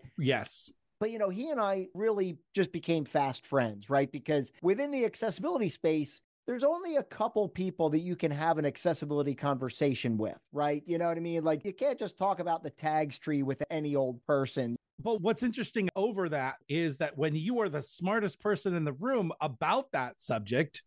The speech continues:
Speaker 1: who do you ask questions to, right?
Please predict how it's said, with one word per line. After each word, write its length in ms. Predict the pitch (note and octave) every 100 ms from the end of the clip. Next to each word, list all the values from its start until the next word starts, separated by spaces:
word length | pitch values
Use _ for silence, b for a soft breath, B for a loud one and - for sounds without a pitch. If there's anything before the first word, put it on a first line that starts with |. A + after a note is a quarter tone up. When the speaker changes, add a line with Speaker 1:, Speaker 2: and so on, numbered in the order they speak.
| _
Speaker 1:
who 260 | - C#4 D4+
do 60 | D4
you 240 | C#4+ C#4+ -
ask 360 | D#3+ E3 - -
questions 640 | - C4+ - D#4+ A3 -
to, 260 | - B2 F2 _ -
right? 320 | D3 B3+ -